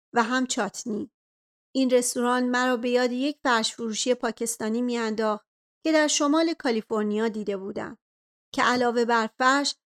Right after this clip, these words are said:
قطعات دست دوم کامپیوتر هم می‌فروخت و نهایتاً فروش فلافل را هم اضافه کرد.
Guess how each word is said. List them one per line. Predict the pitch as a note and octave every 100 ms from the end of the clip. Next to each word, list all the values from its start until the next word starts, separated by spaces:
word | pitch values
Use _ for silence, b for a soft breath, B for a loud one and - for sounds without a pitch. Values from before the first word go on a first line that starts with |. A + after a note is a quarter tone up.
| _ _ -
قطعات | D4 E4 D#4+ F4
دست | D#4 C4 B3+
دوم | A#3 A3 G#3+ A#3+ C4
کامپیوتر | - A#3+ A3+ A3+ A3+ C4
هم | B3 B3+
می‌فروخت | A#3+ A#3+ - G3+ F#3 - _ _ _ _
و | A#3+
نهایتاً | A#3+ A#3 A3+ A3 A3+ A#3 C4 B3+ - _ _ -
فروش | F4 F#4+ -
فلافل | E4+ C#4 A#3 A3 C4+ C4
را | C4
هم | B3+ B3+ B3
اضافه | G#3 G3+ F#3 G#3
کرد. | - G3